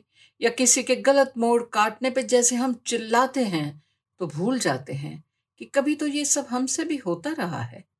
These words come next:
तीन मुख्य आधार हैं जिससे हम जज करते हैं किसी को,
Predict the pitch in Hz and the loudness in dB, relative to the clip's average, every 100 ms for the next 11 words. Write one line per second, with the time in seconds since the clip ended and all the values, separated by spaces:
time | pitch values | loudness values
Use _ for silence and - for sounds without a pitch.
0 | _ _ _ _ _ _ _ 330 359 427 | _ _ _ _ _ _ _ 0 0 2
1 | 349 - - 320 - 240 214 202 214 185 | -2 -2 -2 -2 0 0 0 0 0 0
2 | 156 151 143 185 - _ _ - 170 233 | -2 -2 -2 -4 -10 _ _ -8 0 2
3 | - 208 285 277 196 165 - 165 147 - | 2 0 -2 0 2 2 0 -4 -6 -8
4 | 190 175 160 147 - 143 - | -4 -4 -4 -4 -4 -6 -20